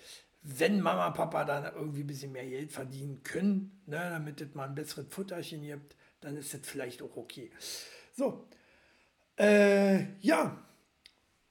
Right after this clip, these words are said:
Kommen wir zum nächsten Thema. Ich weiß ja nicht,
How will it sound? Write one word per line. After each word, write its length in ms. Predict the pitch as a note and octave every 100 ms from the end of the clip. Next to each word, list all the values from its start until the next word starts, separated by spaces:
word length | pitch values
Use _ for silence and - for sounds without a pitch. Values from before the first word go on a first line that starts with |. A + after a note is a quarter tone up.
| _ _ _ _ _ _ _ -
Kommen 160 | G3+
wir 120 | A3
zum 160 | G#3 G3+
nächsten 360 | F#3+ A3+ - -
Thema. 400 | F#3 D#3 B2+ - _
Ich 180 | - C#3+
weiß 180 | F#3+ F#3+
ja 120 | -
nicht, 260 | B2+ C3 -